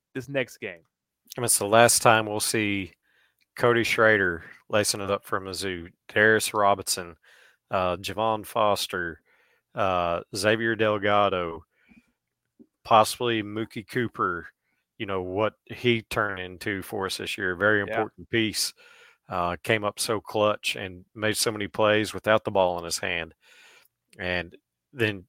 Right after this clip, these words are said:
Speaker 2: you know, Tyron Hopper, Chad Bailey, sucks we didn't get to see him play nearly as much this year as what we had hoped. Uh, both corners, Enos and K D, you know, they've accepted their Reese's Bowl invite, so I'm pretty sure that's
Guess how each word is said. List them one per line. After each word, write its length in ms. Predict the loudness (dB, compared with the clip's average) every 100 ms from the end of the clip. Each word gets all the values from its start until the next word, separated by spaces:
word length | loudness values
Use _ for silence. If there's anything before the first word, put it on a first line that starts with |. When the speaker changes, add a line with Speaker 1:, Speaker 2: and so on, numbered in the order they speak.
| -10
Speaker 2:
you 120 | -6
know, 120 | -6
Tyron 440 | 2 6 6 4 -2
Hopper, 560 | 2 0 2 -4 -6 _ _ _ _ _ _ 0
Chad 320 | 6 6 6
Bailey, 480 | 4 4 2 -4 -10 -20 -20 _
sucks 400 | -4 -2 -2 -2
we 60 | -4
didn't 120 | -4
get 80 | -2
to 60 |
see 200 | 0 0
him 320 | -2 -4 -8 -6
play 320 | -2 -2 -2
nearly 360 | -4 -4 -2 -2
as 120 | -4
much 200 | -6 -6
this 160 | -8 -6
year 160 | -6
as 100 | -4
what 160 | -6 -6
we 120 | -6
had 100 | -4
hoped. 340 | -4 -4 -8 -20 -20 -20 -20 _ _
Uh, 420 | -2 0 0 -2 -4 _
both 360 | -8 -2 -2 -2
corners, 440 | -2 0 -2 -4
Enos 400 | -4 -2 -2 -2
and 300 | -4 -10 -16 _ _ _ 2
K 300 | 4 4 4
D, 380 | 2 2 -4 -12 _ _ _ _ _ _
you 100 | -8
know, 280 | -6 -6 -8 -20 _ _ _ _ _ _ _
they've 220 | 0 2 2
accepted 420 | 2 2 0 0
their 300 | 4 4 2 -4 -4
Reese's 460 | 0 0 0 -2
Bowl 300 | 0 0 0
invite, 420 | -6 0 0 0 -2
so 200 | -2 -2
I'm 160 | -2
pretty 220 | -4 -2 -2
sure 240 | -2 0
that's 300 | 0 -2